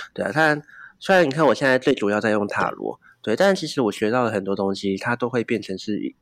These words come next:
Speaker 1: 养分，回到塔罗上去显化，但不见得那个东西就是真的可以用到。
Speaker 2: 对。
Speaker 1: 对，但我觉得，所以好像值不值得这件事情，
Speaker 2: 对。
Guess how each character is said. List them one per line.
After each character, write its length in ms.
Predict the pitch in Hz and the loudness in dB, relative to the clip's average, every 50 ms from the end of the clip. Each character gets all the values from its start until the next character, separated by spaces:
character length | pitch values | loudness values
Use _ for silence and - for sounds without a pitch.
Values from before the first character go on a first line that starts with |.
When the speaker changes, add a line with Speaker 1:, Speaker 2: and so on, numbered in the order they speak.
| _ - | _ -4
Speaker 1:
养 240 | 127 104 90 92 | -4 -4 -4 -6
分， 340 | - - - 123 104 101 104 | -6 -2 -2 -2 -2 -2 -6
回 160 | - - 104 | -4 -2 0
到 100 | 110 143 | 2 0
塔 220 | 135 - - 104 87 | 0 0 -2 -4 -4
罗 140 | 90 92 98 | -4 -4 -4
上 180 | - 110 104 | -4 -4 -4
去 80 | 110 113 | -4 -4
显 260 | 101 - - - - - | -4 -4 -4 -4 -4 -6
化， 240 | - - - 98 - - - - - - - - - - - - _ - | -6 -6 -6 -6 -6 -6 -12 -18 -18 -16 -14 -14 -14 -14 -16 -18 _ 0
但 160 | - 190 165 | 2 2 2
不 100 | - 131 | 2 -2
见 280 | - - 190 160 127 117 | 0 2 2 2 4 4
得 140 | 113 107 | 2 0
那 100 | 110 127 | 2 2
个 100 | 123 117 | 0 0
东 180 | 101 110 107 107 | 0 -2 -4 -4
西 140 | - - 98 | -6 -6 -6
就 100 | 104 101 | -6 -6
是 80 | 98 | -6
真 200 | 98 - 104 95 | -6 -6 -6 -6
的 80 | 92 90 | -6 -6
可 160 | - - 104 | -6 -4 -4
以 120 | 92 80 - | -4 -4 -4
用 120 | - 101 - _ _ - | -6 -8 -8 _ _ -8
到。 220 | - - - - - | -8 -8 -8 -10 -8
Speaker 2:
对。 160 | 214 190 - - - _ _ _ - | -8 -8 -8 -10 -20 _ _ _ -10
Speaker 1:
对， 180 | - - - _ | -10 -10 -8 _
但 120 | - - 196 | -4 -2 0
我 120 | 160 117 | 0 0
觉 120 | - 104 101 | 0 -2 -2
得， 400 | 95 107 101 101 98 98 98 98 | 0 0 2 2 2 2 0 0
所 160 | 98 - 196 | 0 0 0
以 220 | 208 175 139 113 | 2 2 0 0
好 140 | 110 104 98 | 0 0 0
像 200 | - 160 160 147 | 0 0 -2 -2
值 160 | - - 117 | -4 -8 -6
不 120 | 101 151 147 | -4 -4 -4
值 160 | - 120 110 | -4 -2 0
得 120 | 113 104 | 0 0
这 120 | 104 117 117 | 0 -2 -4
件 100 | 117 113 | -6 -6
事 100 | - 110 | -8 -10
情， 280 | - - 101 92 87 | -8 -6 -6 -6 -6
Speaker 2:
对。 200 | 85 95 92 95 | -6 -8 -10 -12